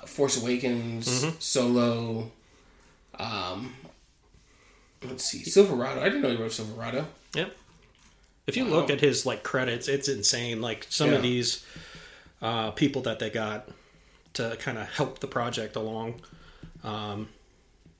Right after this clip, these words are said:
Speaker 2: to kinda build this world. And it's like, yeah,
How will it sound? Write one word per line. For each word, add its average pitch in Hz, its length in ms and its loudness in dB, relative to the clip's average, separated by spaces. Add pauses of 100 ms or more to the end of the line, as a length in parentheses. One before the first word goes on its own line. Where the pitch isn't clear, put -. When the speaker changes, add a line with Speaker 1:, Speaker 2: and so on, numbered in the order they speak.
(420)
Speaker 2:
to - 100 -10
kinda 107 320 -8 (800)
build 120 320 -2
this 113 260 -2
world. 113 360 0
And 139 220 -2
it's - 140 4
like, 214 200 -2
yeah, 131 180 0